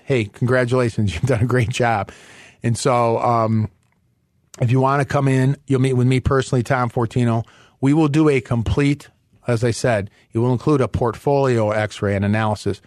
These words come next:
creating an investment plan. It will include a tax analysis. It will include an income planning. It will test your plan and see where you stand relative to your goals. It will provide clarity.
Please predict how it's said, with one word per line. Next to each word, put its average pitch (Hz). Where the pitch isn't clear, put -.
creating 139
an 139
investment 123
plan. 104
It 117
will 135
include 135
a 110
tax 127
analysis. 98
It 127
will 139
include 131
an 120
income 143
planning. 107
It 120
will 117
test -
your 143
plan 131
and 110
see -
where 131
you 127
stand 123
relative 135
to 139
your 123
goals. 113
It 151
will 156
provide 135
clarity. 147